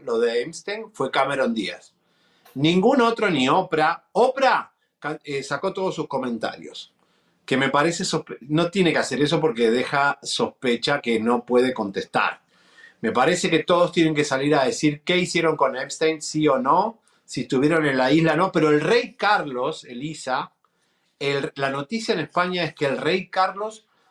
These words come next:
va a sacar de la casa real a su hermano F-, Andrés por esto. O sea, Andrés, el hijo de la reina de Inglaterra,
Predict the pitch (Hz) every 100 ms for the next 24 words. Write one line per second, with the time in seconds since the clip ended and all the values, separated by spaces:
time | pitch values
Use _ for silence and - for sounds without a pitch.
0 | _ 131 120 208 233 - 147 143 - 202
1 | 214 160 127 - 190 196 165 131 139 208
2 | 185 - 131 117 107 104 127 180 247 240
3 | - - 107 107 127 180 233 - 117 107
4 | 175 202 - - - _ _ _ _ _
5 | _ _ 123 117 - 147 - 139 127 123
6 | 139 196 233 - 123 123 175 180 147 127
7 | 110 131 147 156 147 123 107 104 - 160
8 | 185 190 -